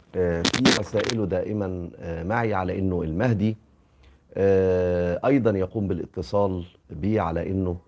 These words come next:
المهدي. آه، أمر ممكن الناس تاخده بسخرية، أمر ممكن الناس تاخده،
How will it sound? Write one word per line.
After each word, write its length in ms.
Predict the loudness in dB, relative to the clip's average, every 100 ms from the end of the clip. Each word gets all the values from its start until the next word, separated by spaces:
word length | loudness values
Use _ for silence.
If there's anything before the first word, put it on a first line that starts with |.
| _ -12
المهدي. 480 | -4 0 0 0 -4 -10 _ _ _ _ _ _ _ _ 0
آه، 400 | 2 4 0 2
أمر 240 | 2 4 4
ممكن 340 | 2 0 -2
الناس 320 | -2 -2 -4
تاخده 580 | -4 -4 -2 -2 -2 -2 -4
بسخرية، 840 | -4 -4 -4 0 2 4 4 2
أمر 180 | -2 0
ممكن 340 | 0 0 -2 -2
الناس 300 | 2 2 0
تاخده، 460 | -4 -4 -2 -2